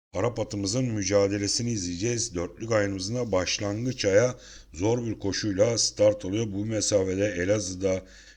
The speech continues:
şartlı dördü kazanan son koşusunda Diyarbakır'da handikap on altıda üçüncülükle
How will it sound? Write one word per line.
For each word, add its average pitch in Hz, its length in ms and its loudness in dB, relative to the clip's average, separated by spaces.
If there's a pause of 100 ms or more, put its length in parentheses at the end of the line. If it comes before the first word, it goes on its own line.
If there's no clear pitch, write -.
şartlı 98 500 0
dördü 98 460 0 (160)
kazanan 90 480 0
son 107 280 -2
koşusunda 95 760 0 (380)
Diyarbakır'da 87 760 0
handikap 92 480 -4
on 110 140 -2
altıda 95 520 2
üçüncülükle 87 880 -6